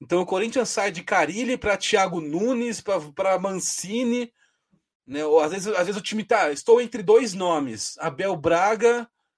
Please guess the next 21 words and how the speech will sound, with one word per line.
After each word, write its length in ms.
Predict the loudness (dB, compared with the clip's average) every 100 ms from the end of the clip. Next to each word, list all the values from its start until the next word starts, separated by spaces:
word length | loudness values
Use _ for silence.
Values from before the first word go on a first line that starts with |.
| _
e 420 | -4 0 2 2
Domenech 560 | 2 0 2 0 -2 0
Torrent." 340 | 0 0 -4
Porra, 320 | 0 2 2
cara, 480 | 0 0 -2 -4 -10 _ _ _
sério? 560 | -16 -6 -4 -2 -6 -10 -14 _ _ _ _
Tem, 200 | -8 -6
tem 120 | -8
que 80 | -6
ter 80 | -4
uma 160 | 0 0
lógica 540 | 0 -2 -2 -6 -10
pra 180 | -8 -8
isso, 160 | -10
fun-, 160 | -16 -12
pras 160 | -12 -10
coisas 180 | -12
funcionarem 440 | -10 -12 -6 -6 -6
no 60 |
futebol 180 | -8 -10
brasileiro. 540 | -10 -12 -12 -12 -12